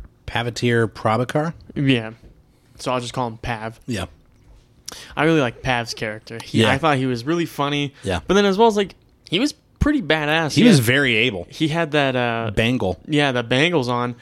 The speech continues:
Speaker 2: and he kinda used them almost like, what, is it like a yo-yo?
Speaker 1: Uh,
Speaker 2: What are
Speaker 1: I
Speaker 2: those
Speaker 1: can't,
Speaker 2: things
Speaker 1: yeah,
Speaker 2: called?
Speaker 1: yeah, where
Speaker 2: Where
Speaker 1: you've
Speaker 2: it's
Speaker 1: got
Speaker 2: with
Speaker 1: the
Speaker 2: the string and it's
Speaker 1: ki-, it is
Speaker 2: essentially
Speaker 1: very
Speaker 2: a
Speaker 1: much like a
Speaker 2: yo-yo.
Speaker 1: yo-yo, yeah.
Speaker 2: But he had those, and he was, you know, throwing those around and
Speaker 1: Yeah, and
Speaker 2: being able
Speaker 1: using
Speaker 2: to
Speaker 1: them to,
Speaker 2: slap.
Speaker 1: yeah, like,
Speaker 2: That was
Speaker 1: loop the, the webs around and make different, um,
Speaker 2: Mm-hmm.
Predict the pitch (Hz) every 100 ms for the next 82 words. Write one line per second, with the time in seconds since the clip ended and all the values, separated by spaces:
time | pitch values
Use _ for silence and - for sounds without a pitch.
0 | - 131 147 160 147 127 160 151 151 185
1 | 185 165 139 131 - 117 - - 160 156
2 | 160 - 165 180 127 127 151 185 196 202
3 | 156 151 139 180 185 190 160 160 151 143
4 | 131 - 135 131 127 139 147 131 117 101
5 | - 156 156 165 147 135 185 - 185 185
6 | 156 135 131 123 120 113 131 101 101 95
7 | 92 92 95 101 101 95 - _ 131 131
8 | 131 165 131 127 135 143 127 170 139 120
9 | 117 123 - 151 165 156 156 143 131 147
10 | 156 139 120 113 131 127 135 117 117 110
11 | 107 104 120 117 104 95 101 160 143 113
12 | 143 175 143 127 127 123 120 113 123 123
13 | 117 117 117 110 107 120 113 101 - 131
14 | 127 127